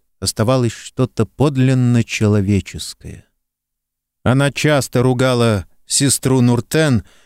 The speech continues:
которая словно бы старалась довести беспардонное поведение по отношению к отцу до оскорбительной степени. И в её словах иногда чувствовалось истинное возмущение. А иногда,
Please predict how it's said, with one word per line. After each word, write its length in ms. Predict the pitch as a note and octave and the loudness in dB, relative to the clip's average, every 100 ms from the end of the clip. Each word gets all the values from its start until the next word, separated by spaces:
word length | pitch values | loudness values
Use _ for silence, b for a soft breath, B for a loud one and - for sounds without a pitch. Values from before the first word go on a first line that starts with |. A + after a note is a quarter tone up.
| b | b
которая 420 | A#2 A#2 C#3+ C#3 | -2 0 0 0
словно 420 | B2 C#3 D3+ C3+ C3+ | 0 2 2 2 0
бы 120 | C3 | -2
старалась 640 | - B2+ C3+ C#3 C3 - | 0 0 2 2 0 -2
довести 540 | G2 A#2+ B2+ A2 - D3 | 0 0 2 -2 -2 -2
беспардонное 880 | B2 - B2 A2 G#2 B2+ A#2+ A#2 A2 | -2 -2 -2 0 0 2 4 2 2
поведение 680 | A2+ A2 A2+ B2 A2+ G#2+ G#2 | 2 2 2 2 4 2 2
по 140 | A2 | 0
отношению 720 | G#2+ A#2 G#2+ C3+ A#2 A2 G#2+ - | 2 0 0 2 4 4 2 0
к 60 | A#2+ | -4
отцу 520 | A2 - - G3+ - b b b b _ - | -4 -4 0 0 0 b b b b _ -2
до 180 | B2+ | 2
оскорбительной 880 | C#3+ - C3 A#2+ F#2+ C#3+ B2+ B2 B2+ | 2 2 0 0 0 -2 2 2 2
степени. 640 | A#2+ - - E2+ D#2 C#2 - _ _ _ _ _ _ | 0 -4 -4 -4 -4 -8 -12 _ _ _ _ _ _
И 120 | A#2+ C3 | 0 2
в 40 | |
её 280 | C#3+ D#3+ E3+ | 2 2 0
словах 500 | - E3 F3 F#3 - | 2 2 2 0 0
иногда 380 | C#3 C3+ D3+ D3 | 0 0 -2 -2
чувствовалось 640 | - E3 - D3 C#3 - | -2 -2 0 0 2 0
истинное 580 | E3+ D#3+ - E3+ E3 D#3 | 0 -2 0 2 2 2
возмущение. 920 | D#3+ D#3 E3+ - - A2 F2 E2+ E2 _ _ _ _ _ _ _ - | 0 0 0 -2 -2 0 0 -2 -4 _ _ _ _ _ _ _ -2
А 180 | C3 | 0
иногда, 600 | D#3+ E3 D3+ E3+ A3 E3+ | 2 0 0 0 0 0